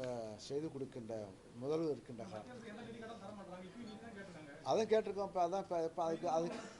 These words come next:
Speaker 1: அதுக்கு என்ற ஒரு தொகை கொடுக்க வேண்டும். நாங்களும் தமிழக அரசும் ப-, தருவதாக ஒத்துக்கொண்டிருக்கிறார்கள்.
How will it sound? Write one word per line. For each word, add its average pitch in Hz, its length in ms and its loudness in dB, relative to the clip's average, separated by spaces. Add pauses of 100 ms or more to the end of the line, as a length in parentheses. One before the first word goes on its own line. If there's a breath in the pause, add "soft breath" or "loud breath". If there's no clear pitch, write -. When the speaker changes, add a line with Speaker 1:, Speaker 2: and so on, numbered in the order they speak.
(120)
Speaker 1:
அதுக்கு 202 320 6
என்ற 196 200 2
ஒரு 175 140 2
தொகை 175 640 4
கொடுக்க 156 340 0
வேண்டும். 160 400 -2
நாங்களும் 160 440 0
தமிழக 165 480 2
அரசும் 156 320 -2
ப-, 143 340 0
தருவதாக 143 800 0
ஒத்துக்கொண்டிருக்கிறார்கள். 123 960 -6